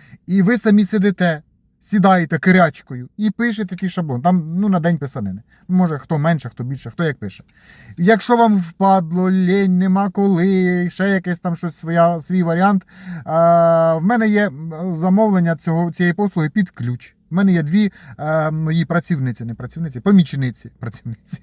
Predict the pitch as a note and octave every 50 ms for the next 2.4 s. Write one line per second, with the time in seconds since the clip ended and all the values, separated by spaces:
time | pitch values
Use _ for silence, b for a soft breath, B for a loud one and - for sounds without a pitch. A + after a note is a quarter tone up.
0 | _ - - - A3+ A3 E3+ F#3+ A#3+ B3+ A#3+ A3 G3 F#3 E3 C#3+ B2 C3 C#3 C3
1 | - - E3+ E3+ - _ D4 - - _ B3 B3+ - _ A#3 A3 - _ - -
2 | - _ - - D4+ - - -